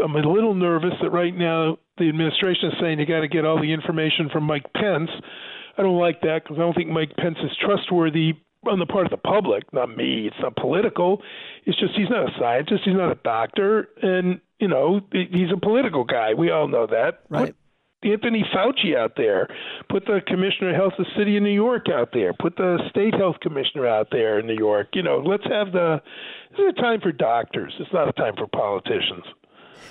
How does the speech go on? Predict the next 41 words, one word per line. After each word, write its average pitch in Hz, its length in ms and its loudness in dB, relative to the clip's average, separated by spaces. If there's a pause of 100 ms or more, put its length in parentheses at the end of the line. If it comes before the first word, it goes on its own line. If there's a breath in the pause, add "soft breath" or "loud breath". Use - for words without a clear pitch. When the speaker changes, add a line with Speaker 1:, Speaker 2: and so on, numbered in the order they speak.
(240 loud breath)
Speaker 2:
A-, 196 40 0 (220)
and 190 120 -2
then 190 140 2
the 180 100 0
city's 202 340 -2
response, 196 520 -2
how 185 100 0
do 190 60 2
you 185 80 2
like 180 200 -2
the 185 80 -4
way 180 240 0
the 165 100 -4
mayor 175 580 0
and, 160 220 -2
and 156 200 -2
our 151 160 -2
city's 165 340 -2
health 160 180 -4 (100)
de-, 156 120 -8
department 151 480 -6
is 139 120 -14
dealing 143 240 -8
Speaker 1:
Well, 285 140 2
Speaker 2:
with 294 100 2
it? 262 80 -4
Speaker 1:
they 320 60 2
do 349 80 4 (120)
seem 311 180 2
to 277 80 0
be, 220 480 2
you 247 80 0
know, 185 320 2 (140)
ready 208 300 2
to 180 120 0
put - 260 -4
the 185 100 2
resources 170 640 2
in. 170 360 2 (460 loud breath)
I - 40 2
would 151 140 0